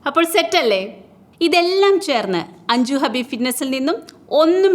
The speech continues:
രണ്ടുമല്ല, ആയിരക്കണക്കിന്, യെസ്, പറഞ്ഞത് തെറ്റിയതല്ല, ശരിക്കും ആയിരക്കണക്കിന് പേരുടെ, അവരുടെ ഫാമിലി മെമ്പേഴ്സിൻ്റെ, ഫ്രണ്ട്സിൻ്റെയൊക്കെ ലൈഫാണ്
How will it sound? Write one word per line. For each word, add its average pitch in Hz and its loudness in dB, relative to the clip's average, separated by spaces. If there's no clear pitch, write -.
രണ്ടുമല്ല, 208 0
ആയിരക്കണക്കിന്, 285 2
യെസ്, 403 -2
പറഞ്ഞത് 294 2
തെറ്റിയതല്ല, 277 0
ശരിക്കും 240 -4
ആയിരക്കണക്കിന് 330 2
പേരുടെ, 185 0
അവരുടെ 202 0
ഫാമിലി 320 4
മെമ്പേഴ്സിൻ്റെ, 202 -2
ഫ്രണ്ട്സിൻ്റെയൊക്കെ 320 2
ലൈഫാണ് 220 -2